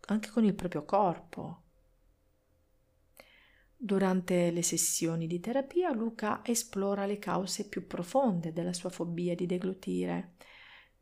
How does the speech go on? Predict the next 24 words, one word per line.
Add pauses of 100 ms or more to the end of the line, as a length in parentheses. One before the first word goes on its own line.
(120)
quindi
questo
potrebbe
coinvolgere
proprio
riflessioni
sul
rapporto
col
cibo, (1400)
con
l'autostima, (640)
con
esperienze
passate
che
potrebbero
aver
influenzato
la
sua
percezione
della
deglutizione.